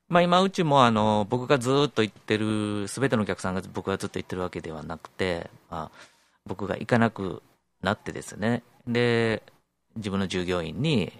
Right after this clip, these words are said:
お任せしてるっていうお客さんもいてるんですけど、でもそのお客さんはまあ、僕が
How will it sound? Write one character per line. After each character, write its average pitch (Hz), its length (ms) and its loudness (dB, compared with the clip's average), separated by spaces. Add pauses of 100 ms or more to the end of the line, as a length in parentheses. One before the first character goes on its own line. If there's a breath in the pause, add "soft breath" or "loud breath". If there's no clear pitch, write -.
(120)
お - 80 -10
任 85 260 -8
せ 78 80 -12
し - 80 -14
て - 80 -8
る 78 80 -10
っ 78 40 -14
て 78 120 -14
い 78 40 -10
う 80 80 -12
お - 40 -12
客 - 220 -14
さ 78 120 -10
ん 76 60 -12
も - 100 -12
い - 40 -14
て - 100 -12
る 76 120 -12
ん - 60 -14
で - 60 -18
す - 120 -20
け - 80 -16
ど、 - 180 -12
で 175 80 2
も 160 80 -4
そ 185 100 0
の 185 100 2
お 170 40 -2
客 160 220 -4
さ 165 140 -2
ん 170 40 2
は 202 100 4
ま 165 100 6
あ、 131 60 6
僕 110 220 -2
が 113 240 0